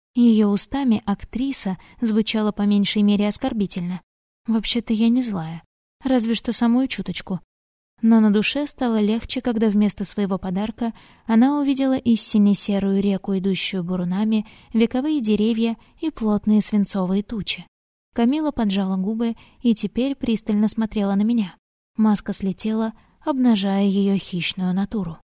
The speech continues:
«Давайте поговорим на чистоту, Луиза». Ее голос стал ниже, грубее. «Со вчерашнего дня весь Легенбург только и поет о вашем возвращении в высший свет.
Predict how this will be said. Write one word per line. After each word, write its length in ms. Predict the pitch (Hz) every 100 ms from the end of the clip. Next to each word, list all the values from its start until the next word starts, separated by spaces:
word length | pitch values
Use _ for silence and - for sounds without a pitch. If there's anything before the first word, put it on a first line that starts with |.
| _ _ _ _ _
«Давайте 560 | 277 269 262 311 311 233
поговорим 580 | 226 208 220 220 220 226
на 80 | 233
чистоту, 580 | 269 - 311 311 208
Луиза». 580 | 185 185 185 185 190 196 - _ _ _ -
Ее 340 | 226 208 202
голос 400 | 196 214 247 262
стал 500 | - - - 202 190
ниже, 500 | 185 185 180 202 208 _ _
грубее. 580 | 214 214 233 254 180 165 _ _ _ _ _ -
«Со 200 | - 285
вчерашнего 720 | - 277 269 247 262 262 269
дня 320 | 277 320 285
весь 280 | 220 214 226
Легенбург 760 | 233 220 240 247 269 294 -
только 340 | - 226 214 254
и 60 |
поет 400 | 262 320 226 180
о 60 | 185
вашем 300 | 185 - 190
возвращении 680 | 190 196 196 - 196 190 190
в 60 |
высший 340 | 190 190 - 214
свет. 460 | - 202 208 -